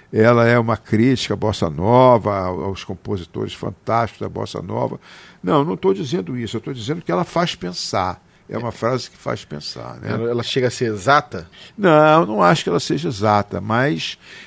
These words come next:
Speaker 1: é, eu, eu diria o seguinte, a bossa nova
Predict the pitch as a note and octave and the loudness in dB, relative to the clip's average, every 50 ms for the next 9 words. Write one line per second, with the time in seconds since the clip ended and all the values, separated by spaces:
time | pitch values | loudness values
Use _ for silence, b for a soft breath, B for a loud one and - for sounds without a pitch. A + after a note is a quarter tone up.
0 | B B - C3+ C#3+ D3 - D3+ D#3 E3+ D#3+ - - F3 F3 G3 E3 E3 D#3+ E3 | B B 4 6 6 6 6 4 4 4 4 2 2 2 2 4 6 6 4 4
1 | F#3+ G#3 F#3+ - - F3 A2+ A#2+ A#2+ A2 G#2+ G2+ - - - _ - B2+ B2+ B2 | 4 0 -2 -4 -6 -6 -4 -4 -4 -4 -4 -8 -10 -12 -14 _ -8 -6 -6 -6
2 | - D3+ G3 F#3 - - C3+ A2+ G#2+ A#2 C#3+ D#3+ D3 A#2+ - F#2 D2+ - | -4 -6 -6 -6 -6 -8 -8 -8 -6 -4 -2 -2 -2 -2 -4 -8 -16 -16